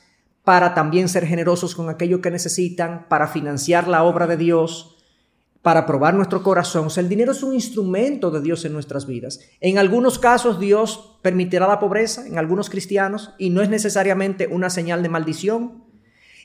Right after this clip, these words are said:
Y al-, en algunos casos, Dios permitirá la riqueza en algunos cristianos y no es necesariamente una señal de bendición.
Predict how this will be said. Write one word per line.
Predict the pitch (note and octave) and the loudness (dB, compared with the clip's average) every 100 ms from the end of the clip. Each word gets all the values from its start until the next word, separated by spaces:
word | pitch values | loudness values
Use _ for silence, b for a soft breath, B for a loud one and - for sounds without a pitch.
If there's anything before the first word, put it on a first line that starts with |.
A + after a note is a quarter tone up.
| - | -2
Y | A3 | 6
al-, | G#3+ | 6
en | G3+ | 6
algunos | G3 F#3+ A#3 A#3 | 2 0 0 2
casos, | A#3 A3 A3 F3 | 2 2 2 0
Dios | G#3+ A3 | 0 0
permitirá | G#3 G#3+ G#3+ A3 | -2 -2 -2 0
la | |
riqueza | G3 A3+ - C4+ - C3+ - _ | 0 -2 -2 -4 -4 -8 -12 _
en | F3 F#3 | -6 -2
algunos | E3 F#3+ F3+ | -2 -2 -4
cristianos | F3+ F3 E3+ D3 C#3+ D3 | -4 -6 -2 -2 -4 -4
y | A#3 G#3 | 0 4
no | G3+ | 6
es | A3+ | 6
necesariamente | A#3 G#3 G3 F3+ F3+ F3+ | 4 2 0 2 0 -2
una | E3 E3 | -2 -2
señal | D#3+ D#3+ | -2 0
de | D3+ | 0
bendición. | D3 C#3 - C#3 A2 | 0 -2 -4 -6 -6